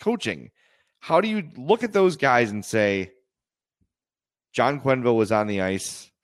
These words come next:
<laughs> with three minutes left in an elimination game"? Nothing's gotten better, right?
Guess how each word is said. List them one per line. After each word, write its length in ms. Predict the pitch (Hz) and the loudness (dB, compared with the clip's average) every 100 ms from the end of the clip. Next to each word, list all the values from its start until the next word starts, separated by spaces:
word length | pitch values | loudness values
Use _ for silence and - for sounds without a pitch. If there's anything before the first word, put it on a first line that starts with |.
| _ | _
<laughs> 240 | _ - | _ -4
with 200 | 170 147 | -2 -2
three 220 | 117 117 | -2 -4
minutes 320 | 135 123 135 - | 0 -2 -2 0
left 340 | 104 107 - _ - - | 2 2 0 _ -20 -6
in 120 | - | -2
an 60 | 117 | 0
elimination 680 | 113 120 123 107 101 101 92 | 0 2 2 2 2 -2 -4
game"? 360 | 87 85 82 - _ _ _ _ _ _ _ | -4 -4 -6 -12 _ _ _ _ _ _ _
Nothing's 500 | - 107 135 175 170 | -2 2 4 2 0
gotten 320 | 131 131 139 151 | 0 0 0 0
better, 360 | 101 85 82 - _ _ _ _ _ - | 0 0 -6 -10 _ _ _ _ _ -4
right? 300 | 98 110 | 0 0